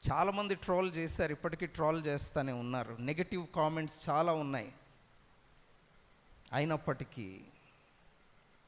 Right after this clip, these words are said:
దేవునికి విధేయత చూపి, దేవుని నామమును నీవు ఘనపరిస్తే, అదే మన జీవితాలకు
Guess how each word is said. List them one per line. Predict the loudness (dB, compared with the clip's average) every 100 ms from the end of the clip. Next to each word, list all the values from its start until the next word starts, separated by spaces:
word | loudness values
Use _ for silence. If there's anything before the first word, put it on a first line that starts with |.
| _ _ -20 _ _ -20 -10
దేవునికి | 0 2 4 0 0 0
విధేయత | 2 2 2 0 -2
చూపి, | -4 -6 -6 -10 -12 -12 -16 -20 -20 _ _ -20 _ -20
దేవుని | -4 6 10 10 8 4 4
నామమును | 6 10 10 10 8 6 4 2
నీవు | 2 0 0
ఘనపరిస్తే, | 2 2 2 0 0 -4 -2 -2 -2 -6 -12 -20 -20 _ _ -20 -20 _ _ -20 _ -8
అదే | -4 0
మన | 0 0 -4
జీవితాలకు | -4 -4 -2 0 0 -2 -6 -8 -8